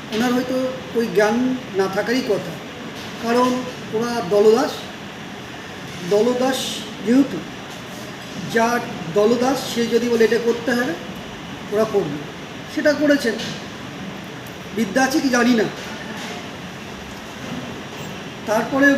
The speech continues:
বলবো অবশ্যই কাউন্সিলকে এই বিষয়টার সঠিক তদন্ত করা উচিত এবং যোগ্য শাস্তি দেওয়া উচিত, যেন কোনো আর বিধায়ক, বিধায়ক হোক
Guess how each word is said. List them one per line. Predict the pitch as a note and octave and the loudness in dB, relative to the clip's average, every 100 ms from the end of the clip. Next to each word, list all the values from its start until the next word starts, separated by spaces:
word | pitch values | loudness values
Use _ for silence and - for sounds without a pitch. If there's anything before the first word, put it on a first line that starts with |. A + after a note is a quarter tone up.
| B3+ | 6
বলবো | G3+ E3+ F3+ - - - - - - - | 6 4 -4 -6 -12 -12 -12 -12 -12 -4
অবশ্যই | G3+ B3+ - C#4 A#3+ A3+ | 0 2 2 0 0 0
কাউন্সিলকে | G3+ G#3 - G3 E3+ D#3 - - - - - - | 0 2 -2 -4 -6 -8 -10 -10 -10 -12 -12 2
এই | A#3+ | 4
বিষয়টার | A#3 A#3 C4+ A#3+ A#3 - - - - | 4 2 2 2 0 -2 -6 -12 -6
সঠিক | G#3 G#3+ A#3 | -2 -2 -2
তদন্ত | F#3+ F3+ F#3+ G#3 G3+ | 0 2 2 4 2
করা | G#3+ G#3+ | 4 4
উচিত | G#3+ C#4 - F#3+ - | 4 -2 -2 -6 -2
এবং | G#3+ G#3+ F#3 | 0 0 2
যোগ্য | F3 B3 G3 F#3 | 4 2 4 2
শাস্তি | G3 F#3 - F3 | 2 0 -4 -4
দেওয়া | E3 E3 | -2 -4
উচিত, | E3+ C#4+ - - - F#3 | -4 -4 -6 -10 -6 0
যেন | A#3 C4+ - A#3+ | 2 2 -2 4
কোনো | D4+ C#4+ G#3+ | 8 8 6
আর | D#3+ D3 - - - - - - - - - - - | 0 -6 -10 -10 -8 -8 -8 -10 -12 -12 -12 -8 -2
বিধায়ক, | A3+ B3+ B3 B3 - - - - | 4 6 8 6 2 -6 -8 -6
বিধায়ক | F#3 A3 A3+ A3+ G#3+ G3+ | 0 2 4 6 4 4
হোক | G#3 | -2